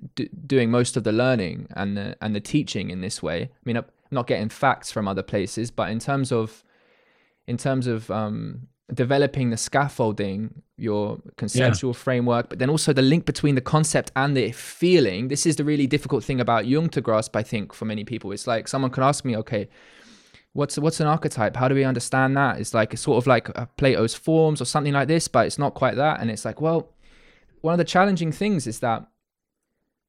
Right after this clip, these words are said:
Speaker 1: it, it, and maybe this is why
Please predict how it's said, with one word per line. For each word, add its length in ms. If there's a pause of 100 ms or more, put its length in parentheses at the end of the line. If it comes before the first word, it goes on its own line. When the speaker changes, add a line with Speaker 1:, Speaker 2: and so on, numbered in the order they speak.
(680)
Speaker 1:
it, 220
it, 200
and 240
maybe 220
this 180
is 120
why 400